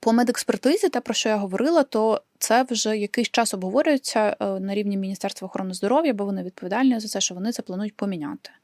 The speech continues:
Наскільки мені відомо, досі ще не поміняли, е, цю процедуру о-, огляду і все інше. Е, це не є щось надзвичайно складне. Ось, це просто питання, якби, приділити цьому увагу і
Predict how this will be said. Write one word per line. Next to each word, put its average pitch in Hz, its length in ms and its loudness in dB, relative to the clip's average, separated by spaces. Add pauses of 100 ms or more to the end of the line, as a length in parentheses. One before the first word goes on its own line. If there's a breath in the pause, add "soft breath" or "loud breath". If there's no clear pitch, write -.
(240 soft breath)
Наскільки - 340 0
мені 220 280 4
відомо, 214 560 0
досі 208 360 0
ще - 200 -6
не 185 280 -4
поміняли, 196 600 -6 (480 loud breath)
е, 170 240 -2
цю - 160 -10
процедуру 180 720 -6 (200)
о-, 180 240 -6
огляду 190 540 0
і 180 80 -4
все - 220 -6
інше. - 540 -6 (400 loud breath)
Е, 175 220 -2
це 262 140 4
не 262 160 10
є 240 220 4
щось - 400 -2
надзвичайно 208 720 0
складне. 196 540 -2 (520 soft breath)
Ось, 196 440 -2 (140)
це - 140 -2
просто - 340 -6
питання, 226 440 2
якби, 185 180 -6
приділити 202 500 -2
цьому 196 280 -6
увагу 214 360 0
і 185 180 -6